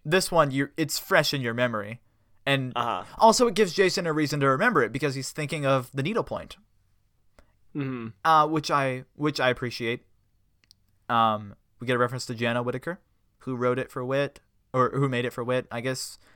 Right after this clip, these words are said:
Speaker 1: did she make it for him before he went on the, on the dig or something? I don't know.
Speaker 2: Who knows? He probably just had it, maybe.
Speaker 1: Yeah, to remember her by, which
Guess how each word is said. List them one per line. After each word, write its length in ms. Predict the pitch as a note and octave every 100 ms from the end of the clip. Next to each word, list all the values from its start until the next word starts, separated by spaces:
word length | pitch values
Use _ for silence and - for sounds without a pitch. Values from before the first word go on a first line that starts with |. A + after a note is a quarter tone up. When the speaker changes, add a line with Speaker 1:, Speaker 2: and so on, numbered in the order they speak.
| _
Speaker 1:
did 120 | D3 C3+
she 120 | C#3
make 180 | C3+ B2+
it 80 |
for 160 | - B2+
him 80 | B2
before 260 | A2+ B2
he 80 | B2
went 200 | B2+ B2
on 160 | C3+ C3
the, 240 | C3 B2+
on 120 | B2+ B2+
the 60 |
dig 280 | B2 C#3 C#3
or 60 | C#3
something? 460 | D3 C#3 D3+ D3 - -
I 120 | C3+
don't 140 | A2
know. 140 | G#2 G#2+ _ _
Speaker 2:
Who 180 | D3
knows? 560 | C3+ A#2 F2+ F#2+ - - -
He 120 | C#3
probably 500 | D#3 D#3 D3 C3 B2
just 200 | A2 -
had 300 | G#2 G#2+ A2
it, 160 | A2 - _ _ _ _ _
maybe. 480 | B2 B2 B2+ C3+ C3 _ -
Speaker 1:
Yeah, 200 | C#3 C3
to 140 | C#3+
remember 280 | C#3 C3+ C3
her 100 | C3+
by, 240 | C3 B2+ C#3
which 360 | D#3 - -